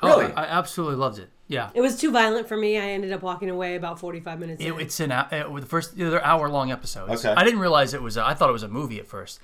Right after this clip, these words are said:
Speaker 1: The first episode's, like, an hour and a half. It's
Speaker 2: Is it
Speaker 1: basi-,
Speaker 2: bo-, is it
Speaker 1: basically
Speaker 2: boobies?
Speaker 1: a movie. I don't think so.
Speaker 3: Is it what?
Speaker 2: Boobies.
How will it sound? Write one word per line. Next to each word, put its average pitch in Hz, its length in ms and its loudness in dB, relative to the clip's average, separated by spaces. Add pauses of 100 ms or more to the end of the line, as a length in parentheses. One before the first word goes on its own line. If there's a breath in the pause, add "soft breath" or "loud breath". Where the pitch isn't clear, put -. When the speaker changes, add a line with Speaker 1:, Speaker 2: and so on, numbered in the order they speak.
(180 soft breath)
Speaker 1:
The - 80 -10
first 175 260 0
episode's, 139 320 -2
like, 120 80 -4
an 120 80 -4
hour 117 140 2
and 110 80 -2
a 110 40 -6
half. 113 200 -4
It's 101 100 -4
Speaker 2:
Is - 60 -2
it 151 40 4
Speaker 1:
basi-, 131 200 0
Speaker 2:
bo-, - 40 -20 (120)
is 98 120 0
it - 40 0
Speaker 1:
basically 151 260 0
Speaker 2:
boobies? 110 100 -6
Speaker 1:
a 98 40 -12
movie. 98 100 -14 (1080 soft breath)
I 120 40 -14
don't 113 220 -14
think 101 160 -14
so. 98 180 -16 (140)
Speaker 3:
Is 202 160 -6
it 190 40 -2
what? 220 360 -4
Speaker 2:
Boobies. 80 400 -10